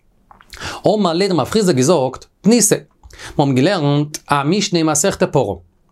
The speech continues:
און רש"י ברענגט, די רישא פון די משנה איז, המקדש בשויקס. וואס איז מקדש? אז ער דארף מערב זיין, די אפר חטאת פון די פרה אדומה,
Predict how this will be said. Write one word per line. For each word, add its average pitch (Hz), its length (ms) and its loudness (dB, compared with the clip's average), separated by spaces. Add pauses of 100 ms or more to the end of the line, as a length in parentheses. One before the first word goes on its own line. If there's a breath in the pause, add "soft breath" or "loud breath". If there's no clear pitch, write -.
(340 loud breath)
און 147 120 4
רש"י 202 240 0
ברענגט, 175 500 -2
די 135 100 2
רישא 196 260 2
פון 180 140 0
די 151 60 4
משנה 156 300 2
איז, 110 360 -2 (500 loud breath)
המקדש 190 800 0
בשויקס. 165 640 -2
וואס 180 180 2
איז 180 140 0
מקדש? 139 680 -2 (400 loud breath)
אז 135 160 0
ער 120 60 0
דארף 165 260 0
מערב 175 340 2
זיין, 147 340 0
די 135 300 2
אפר 160 220 0
חטאת 175 480 0 (300)
פון 120 100 0
די 110 60 2
פרה 180 300 0
אדומה, 180 380 2